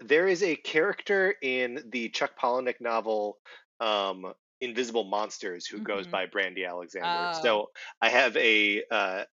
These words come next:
Speaker 1: a, an association there. Um, but, but it, it, it does read like a name in a way
Speaker 2: Yeah.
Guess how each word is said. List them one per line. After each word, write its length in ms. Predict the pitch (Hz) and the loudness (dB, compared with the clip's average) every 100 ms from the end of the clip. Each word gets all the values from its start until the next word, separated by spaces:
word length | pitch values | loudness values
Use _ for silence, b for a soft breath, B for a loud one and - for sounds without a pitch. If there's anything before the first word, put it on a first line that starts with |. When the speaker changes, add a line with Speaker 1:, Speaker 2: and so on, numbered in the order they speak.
| _ 110 | _ -6
Speaker 1:
a, 120 | 107 | -2
an 200 | 110 107 | -2 0
association 800 | - 120 - 107 101 107 92 85 | 0 0 2 4 4 0 -8 -2
there. 440 | 101 95 85 92 - B B B _ | 2 2 0 -8 -14 B B B _
Um, 480 | 104 98 90 85 85 _ _ | -2 0 0 -2 -10 _ _
but, 120 | 139 143 - | 0 0 2
but 200 | 147 147 | 6 6
it, 140 | 160 | 8
it, 160 | 139 139 - | 4 2 -2
it 160 | 151 117 | 0 6
does 240 | 156 143 | 6 6
read 480 | 117 101 147 127 104 | 0 -2 -2 -2 0
like 240 | 117 107 107 | 2 2 0
a 60 | |
name 460 | 87 98 90 87 90 - | -2 -2 -2 -10 -14 -4
in 100 | 131 | 0
a 60 | 120 | 2
way 460 | 110 110 101 98 - | 4 6 4 2 -4
Speaker 2:
Yeah. 160 | - | -8